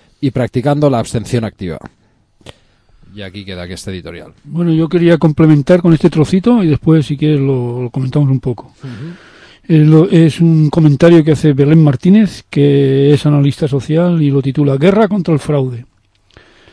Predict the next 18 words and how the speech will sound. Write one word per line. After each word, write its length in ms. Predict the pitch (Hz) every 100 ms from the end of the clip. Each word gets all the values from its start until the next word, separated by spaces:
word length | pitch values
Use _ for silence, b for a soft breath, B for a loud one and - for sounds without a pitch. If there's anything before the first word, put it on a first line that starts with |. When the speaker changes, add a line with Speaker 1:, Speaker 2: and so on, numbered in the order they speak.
| b b _
Speaker 2:
En 160 | 151
mil 140 | 165 226
novecientos 400 | 208 160 190 151
ochenta 360 | 143 156 139
y 20 |
uno, 260 | 180 214 233 196
George 400 | 151 185 156 151 127 -
Hilder 280 | 220 226 196
publica 360 | 170 165 196
un 500 | 190 180 165 160 156
manifiesto 480 | 151 156 135 185 -
entusiasta 540 | 160 160 - 185 - 185
a 40 |
favor 300 | - 147 170
del 100 | 165
capitalismo 680 | 156 143 139 147 170 202 202
titulado 580 | 175 151 156 180 208 - b b b -
War 260 | 190 214